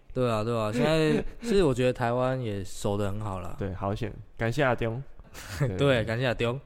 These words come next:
Speaker 2: 嗯。
Speaker 1: 好，那你之后的规划是什么呢？就是比如说在工作方面，
Speaker 2: 嗯。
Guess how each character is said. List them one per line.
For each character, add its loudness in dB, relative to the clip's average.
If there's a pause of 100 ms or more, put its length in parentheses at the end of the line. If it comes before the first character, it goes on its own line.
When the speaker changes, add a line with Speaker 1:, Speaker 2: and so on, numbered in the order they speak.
Speaker 2:
嗯。 -6 (1000)
Speaker 1:
好， 0
那 4
你 -2 (720)
之 -4
后 4
的 0
规 2
划 0
是 -8
什 -10
么 -10 (120)
呢？ -12 (300)
就 -8
是 0
比 -4
如 0
说 0
在 0
工 -4
作 -4 (600)
方 2
面， -4
Speaker 2:
嗯。 -10